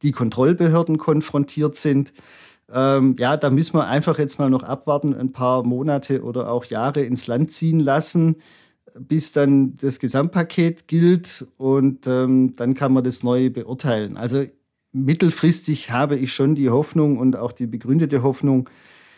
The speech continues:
dass sich sowohl bei den Marktteilnehmern jetzt aus deutscher Sicht eine Verbesserung einstellt, äh, und auch vor allem bei den Fahrern sich mittelfristig eine Verbesserung einstellt.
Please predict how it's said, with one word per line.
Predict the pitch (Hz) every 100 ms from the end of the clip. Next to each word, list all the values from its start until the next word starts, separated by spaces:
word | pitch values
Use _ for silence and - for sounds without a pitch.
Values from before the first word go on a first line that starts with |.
| _
dass | - 143 139
sich | 147 123 -
sowohl | - 123 135
bei | 131 131
den | 120 117
Marktteilnehmern | 123 165 - 165 156 151 151 151 147 127 107
jetzt | 131 127
aus | 117 113
deutscher | - 139 180 170
Sicht | 160 165 - -
eine | 139
Verbesserung | 139 139 139 151 139 127
einstellt, | 123 131 135 - 131 131 - - - - _ _
äh, | 123 123
und | 120 131
auch | 127 131
vor | - 113
allem | 123 127
bei | 123
den | 120
Fahrern | 120 107 113 156 151 131
sich | 123 113
mittelfristig | 131 131 110 123 113 127 120
eine |
Verbesserung | 113 113 113 101 104 101
einstellt. | 85 101 - - 90 -